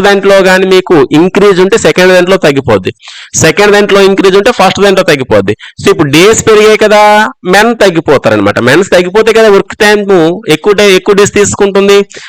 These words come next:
సింపుల్ గా ఇలాంటి ఇచ్చేటప్పుడు మీరు ఏం చేయవసరం లేదు. టెన్ ఇంటూ ఫోర్ అంటే టెన్ మెంబర్స్ ఫోర్ డేస్ లో ఎంత వర్క్ చేస్తారో, ఎవరో తెలియని మనుషులు ఫైవ్ డేస్ లో అంతే వర్క్ చేస్తారు.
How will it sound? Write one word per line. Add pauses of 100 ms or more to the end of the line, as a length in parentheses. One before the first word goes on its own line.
(200)
సింపుల్
గా
ఇలాంటి
ఇచ్చేటప్పుడు (380)
మీరు (160)
ఏం (120)
చేయవసరం
లేదు. (140)
టెన్ (140)
ఇంటూ (140)
ఫోర్ (180)
అంటే (100)
టెన్
మెంబర్స్ (100)
ఫోర్
డేస్
లో
ఎంత
వర్క్
చేస్తారో, (640)
ఎవరో (100)
తెలియని
మనుషులు
ఫైవ్
డేస్
లో
అంతే
వర్క్
చేస్తారు.